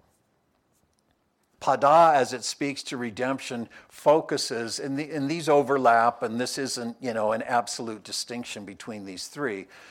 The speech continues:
but if you can distinguish them, pada tends to point to that which is actually paid. What is actually the price? What is the thing that is paid?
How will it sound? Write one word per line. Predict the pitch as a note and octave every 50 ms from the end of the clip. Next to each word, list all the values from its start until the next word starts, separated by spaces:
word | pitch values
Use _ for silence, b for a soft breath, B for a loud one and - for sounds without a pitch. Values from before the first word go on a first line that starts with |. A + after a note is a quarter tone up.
| B B B
but | C#3+ B2 C3+ C3 B2+ C3 C3+
if | B2+ - -
you | C#3 C3+
can | - D3 C3 G#2+
distinguish | A#2+ A#2 - - - - E3 E3+ E3 D3+ B2+ B2 A2+ -
them, | - A2 A2+ A2+ A2 A2
pada | - - B2+ A#2 G#2 C3 C#3 D3 D#3 D3+ D3+
tends | - - C3 B2 A#2+ A2+ -
to | - - - B2 A2+
point | - - - - C3+ C#3 C#3 C3 - - - -
to | - - B2 A#2 A#2 - B B B B B - -
that | - C#3+ C#3 D3 C#3 -
which | C3 - C3 B2+ - -
is | B2 A2+ - -
actually | - B2+ A#2+ B2 A#2+ - - - A#2 A2 A2 G#2
paid. | - - - C3 A#2 G#2+ G2+ F#2+
What | G2+ A#2+ C#3 D3
is | D3 C3+ -
actually | C3+ B2 B2 B2 - - - A#2+ A#2+ A#2 A2+
the | G2 A2+ A2
price? | - - - - A2+ A2+ A2 G2+ - -
What | - B2 B2
is | C3+ C3 G#2
the | - A#2 -
thing | - - - C3 C#3 A#2
that | A2 A2
is | G#2 G2 F#2 -
paid? | - - - C3+ A2+ F#2+ F2 F2 E2